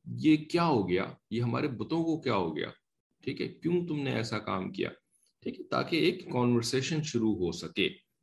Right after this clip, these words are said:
اس topic کے اوپر کہ یہ بت جو ہے نا یہ عبادت کے قابل نہیں تھے، ٹھیک ہے۔ تو ابراہیم علیہ السلام نے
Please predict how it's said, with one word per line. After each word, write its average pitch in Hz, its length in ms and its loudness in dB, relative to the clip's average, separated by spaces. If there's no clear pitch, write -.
اس 135 220 0
topic 120 420 0
کے 107 80 2
اوپر 98 400 0
کہ 127 100 -4
یہ 123 180 2
بت 120 420 -4
جو 120 100 2
ہے 123 120 0
نا 160 120 -2
یہ 120 340 2
عبادت 90 520 -4
کے - 80 -4
قابل 98 560 -4
نہیں 113 300 2
تھے، - 140 -8
ٹھیک 120 200 -2
ہے۔ - 40 -6
تو 107 80 0
ابراہیم 113 320 2
علیہ 117 120 2
السلام 113 380 -2
نے 139 180 -2